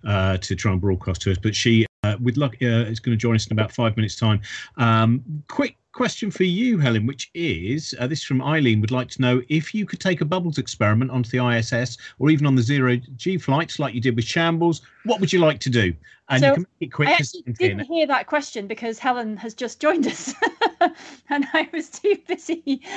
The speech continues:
Speaker 2: uh,
Speaker 1: Isn't
Speaker 2: being
Speaker 1: it nice
Speaker 2: excited that
Speaker 1: that
Speaker 2: she joined
Speaker 1: you
Speaker 2: us.
Speaker 1: still get so excited about seeing an astronaut that you actually go deaf? It's a remarkable thing that happens, isn't it?
Speaker 2: <laughs>
Speaker 1: Well, we'll come back to your bubble experiment later on 'cause we can always ask you that next week, whereas Helen isn't with us next week.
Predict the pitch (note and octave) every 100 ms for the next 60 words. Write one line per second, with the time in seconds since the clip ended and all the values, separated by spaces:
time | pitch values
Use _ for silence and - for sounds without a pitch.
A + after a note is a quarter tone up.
0 | F4 C#4 C4 B3 C#4 C#4 E4 E4 A#3+ -
1 | - - D#4+ D#4+ F#4+ F#4 D#4+ - B3 A#3+
2 | A3 E3 - G#3+ G#3 - G#3 G3+ E3 D3+
3 | D3+ - E3+ D#3+ E3+ - - A#2+ B2+ C#3+
4 | D#3 D#3+ - D3+ C#3+ C#3+ B2+ G#2+ G#2 -
5 | B2 - - D#3+ D#3 D3+ D3+ F3+ D3+ C#3
6 | B2 B2+ G#2 G#2+ A#2 C3 A#2+ A2+ B2 A#2
7 | - - - - C4+ C4+ D4 - C#4+ A3+
8 | F#3 - E3+ C#3 B2+ C3 - C#3+ C3 D3
9 | D3+ D3 E3 D#3 A#2+ C3+ E3 D#3+ A2 A#2
10 | A2+ C#3+ C#3+ E3 D#3 - A2 A#2 A#2+ C#3+
11 | D3+ F3 F#3 B2 A2+ A2 A2+ - A2